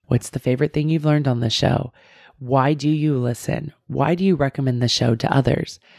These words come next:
When you really, really love something, do you share it with somebody else? And here you are, really, really loving the show,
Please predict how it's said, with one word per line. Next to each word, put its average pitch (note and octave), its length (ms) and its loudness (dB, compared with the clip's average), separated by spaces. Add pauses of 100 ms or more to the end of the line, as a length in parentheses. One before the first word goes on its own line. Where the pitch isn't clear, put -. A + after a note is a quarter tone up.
(140)
When D3+ 160 0
you F3+ 100 2
really, F#3 300 2
really E3 260 2
love C#3 240 0
something, C3 460 0
do C#3 100 -2
you C3+ 120 2
share D3+ 340 2
it - 60 0
with B2+ 100 -2
somebody B2+ 340 -2
else? D#3 360 0
And A#2+ 80 -2
here E3 240 -2
you E3 260 2
are, B2+ 260 0
really, D#3+ 300 2
really C#3 240 0
loving B2 380 0
the A2+ 80 0
show, A#2 420 0